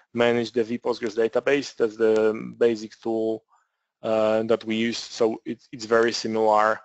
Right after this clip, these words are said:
to the S Q L Management Studio. Again, you can see the values, um, of the objects in your database and, and, and figure out how you can access them. Uh, so as I said already, the objects in V R A are not the same objects as you have in the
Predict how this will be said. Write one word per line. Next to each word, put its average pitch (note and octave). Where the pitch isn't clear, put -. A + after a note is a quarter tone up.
to A#2
the A#2+
S G#2+
Q -
L A2
Management A2
Studio. G#2+
Again, A2+
you A2
can A2
see A2+
the G#2+
values, G#2
um, G#2+
of G#2+
the A2+
objects A2
in G#2+
your G#2
database G#2
and, A2+
and, A#2
and A#2
figure A#2
out G#2+
how A#2+
you G#2+
can A2
access G#2
them. -
Uh, A2
so A#2+
as A#2+
I A#2+
said B2
already, A2+
the G#2+
objects A2+
in A2
V A2
R G#2+
A A2+
are A2
not A2
the G#2+
same A2
objects G#2+
as G2
you A2
have -
in G#2
the G2+